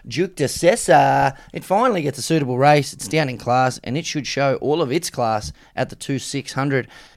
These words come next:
Race five is a bit of a tricky one. They're gonna go hard. We're not.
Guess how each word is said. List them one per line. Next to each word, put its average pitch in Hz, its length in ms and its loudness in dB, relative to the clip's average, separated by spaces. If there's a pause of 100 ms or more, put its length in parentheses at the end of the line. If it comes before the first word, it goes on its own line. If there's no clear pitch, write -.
(140)
Race 147 360 2
five 190 380 8
is 175 40 -2
a 190 60 -2
bit 226 80 -2
of 262 80 -10
a - 20 -10
tricky 254 300 -4
one. 214 360 2 (160)
They're 156 120 -6
gonna 202 120 -4
go 214 140 4
hard. 185 460 6 (160)
We're 160 360 -2
not. 165 380 0